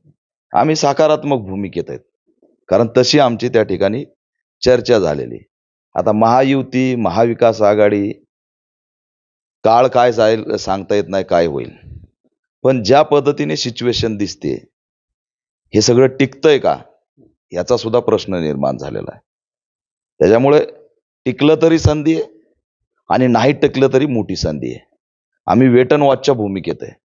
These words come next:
वरती विक-, महाविकास आघाडी टिकेल, महायुती टिकेल, हे त्यां-, तिथला जो काय आहे त्याच्यावर आम्ही लक्ष देऊन आहोत. पण त्यातून आम्ही काय मिळवू शकतो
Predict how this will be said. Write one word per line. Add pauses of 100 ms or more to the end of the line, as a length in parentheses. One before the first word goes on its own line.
(380)
वरती
विक-,
महाविकास
आघाडी
टिकेल,
महायुती
टिकेल,
हे
त्यां-,
तिथला
जो
काय
आहे
त्याच्यावर
आम्ही
लक्ष
देऊन
आहोत. (760)
पण
त्यातून
आम्ही
काय
मिळवू
शकतो